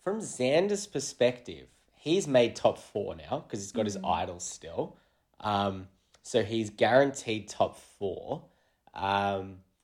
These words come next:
Speaker 1: and so for Xander to sort of, uh, get to the end, oh, well, I was gonna discuss it at the end. Let's discuss it now.
Speaker 2: Mm.
Speaker 1: So essentially, we've got five people left now, right? Um, Xander can use his idol. Um,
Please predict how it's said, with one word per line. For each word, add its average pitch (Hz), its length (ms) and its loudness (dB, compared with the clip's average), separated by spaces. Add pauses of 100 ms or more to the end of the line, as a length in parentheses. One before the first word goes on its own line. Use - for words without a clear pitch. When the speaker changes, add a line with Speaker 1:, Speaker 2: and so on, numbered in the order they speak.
(220)
Speaker 1:
and 110 320 -2
so 110 640 6
for 120 200 -2
Xander 185 720 4
to 170 120 -8
sort 127 320 4
of, 110 500 6
uh, 101 360 2
get - 260 -2
to - 80 -16
the 104 100 -2
end, 98 140 -4
oh, 151 160 8
well, 160 240 -6
I 202 80 10
was 196 100 8
gonna 269 140 -4
discuss 131 320 4
it - 20 -6
at 101 40 -6
the 104 100 -2
end. 104 100 -2
Let's 135 120 -4
discuss - 280 6
it - 60 -12
now. 90 240 -6 (120)
Speaker 2:
Mm. 269 160 -6
Speaker 1:
So 214 120 6
essentially, 247 500 6
we've 180 140 4
got 214 200 8
five 180 240 10
people 170 300 0
left 110 260 0
now, 90 200 -10
right? 85 240 -10 (280)
Um, 120 440 4 (280)
Xander 135 400 6
can 156 200 -2
use 131 140 -2
his 123 140 -4
idol. 110 720 2
Um, 104 640 2